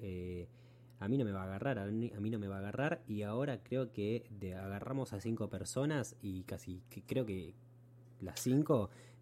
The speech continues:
tienen un conocido, un familiar, un amigo que ha tenido este maldito virus, ¿no?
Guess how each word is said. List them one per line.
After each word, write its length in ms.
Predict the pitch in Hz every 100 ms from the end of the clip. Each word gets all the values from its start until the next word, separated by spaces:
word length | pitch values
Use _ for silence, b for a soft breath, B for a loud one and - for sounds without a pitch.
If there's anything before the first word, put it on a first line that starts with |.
| -
tienen 280 | 123 123 -
un 140 | 123 131
conocido, 520 | 110 101 - 127 131
un 80 | 98
familiar, 380 | 95 92 110
un 80 | 113
amigo 460 | 95 104 120 135 143 - - -
que 140 | - 98
ha 80 | 123
tenido 580 | 104 110 131 107 92
este 280 | 85 101 -
maldito 340 | 92 92 98 101
virus, 280 | 175 92 85
¿no? 240 | 117 185